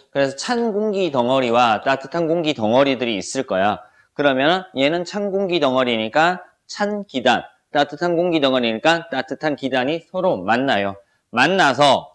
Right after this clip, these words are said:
어떤 부분에서, 이 부분에서 여기 이렇게 돼 있는 이 부분 있죠? 이 부분이 두 기단이 만나서 생기는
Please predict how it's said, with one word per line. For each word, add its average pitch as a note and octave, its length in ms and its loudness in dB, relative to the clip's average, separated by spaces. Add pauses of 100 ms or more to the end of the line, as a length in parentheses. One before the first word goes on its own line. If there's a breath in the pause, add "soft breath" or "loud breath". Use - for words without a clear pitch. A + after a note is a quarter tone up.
어떤 F3+ 460 0
부분에서, A#2+ 880 -4
이 E3+ 320 -8
부분에서 A2+ 680 -6 (800)
여기 A2+ 600 -4 (320)
이렇게 G2 720 -16
돼 F#2+ 180 -14
있는 F2+ 340 -14
이 A#2 80 -10
부분 B2 280 -8
있죠? A#2+ 580 -6 (720)
이 E3+ 220 -8
부분이 C3+ 840 -4 (480)
두 D3+ 420 -4
기단이 C3 800 -4 (180)
만나서 A2+ 960 -4
생기는 D#3 640 -8